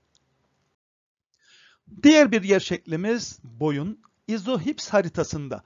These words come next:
iki yüksek yer arasında kalan alçak noktalara boyun denir. Görelim şöyle hemen.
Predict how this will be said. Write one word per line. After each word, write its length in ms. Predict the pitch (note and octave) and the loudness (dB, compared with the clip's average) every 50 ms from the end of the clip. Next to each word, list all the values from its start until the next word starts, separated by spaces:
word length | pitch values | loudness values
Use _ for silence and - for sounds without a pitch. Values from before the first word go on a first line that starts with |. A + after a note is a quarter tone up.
| _ _ - _ _ _ | _ _ -20 _ _ _
iki 240 | A3+ - - - C#4+ | -16 -16 -10 -8 -8
yüksek 580 | C4+ A#3 G#3 G3 G3 - - - A#3 A#3+ - - | -8 -6 -8 -10 -10 -8 -4 -4 -4 -4 -2 -2
yer 180 | F#3+ G#3+ G#3+ F#3+ - | -2 -2 -2 -2 -4
arasında 520 | E3 D#3+ D#3+ D#3 - F3 D#3+ E3 F3 F3 | -4 -4 -4 -4 -6 -10 -8 -8 -8 -6
kalan 300 | - D#3 C#3+ C#3 C3 A2+ - _ | -6 -8 -8 -8 -8 -10 -8 _
alçak 420 | E3+ F3+ E3+ - - A3 G#3+ - | -4 -4 -4 -6 -8 -10 -10 -8
noktalara 800 | - D#3+ D3 - _ D3 C3+ C3 C3+ - - C3+ D#3+ G3 G#3 - _ - | -12 -12 -12 -10 _ -8 -6 -6 -6 -8 -6 -2 -2 -2 -2 -4 _ -8
boyun 420 | D#3 F#3 F#3+ E3 D#3 C#3+ C#3 B2+ | -6 -4 -4 -4 -4 -6 -8 -10
denir. 380 | B2 A#2 A#2+ C#3 F3 G#3 - - - - | -12 -12 -10 -8 -10 -10 -10 -14 -10 -6
Görelim 420 | F#3 F3+ D#3+ D3+ C#3+ C3+ B2+ A2 | -6 -4 -4 -4 -4 -6 -12 -14
şöyle 300 | - B2 C3 C3 B2 B2 | -16 -14 -14 -12 -12 -12
hemen. 540 | C3 C3+ C3+ C3 B2+ C3+ F3 G#3+ B3 B3+ | -12 -12 -10 -8 -6 -6 -6 -6 -8 -12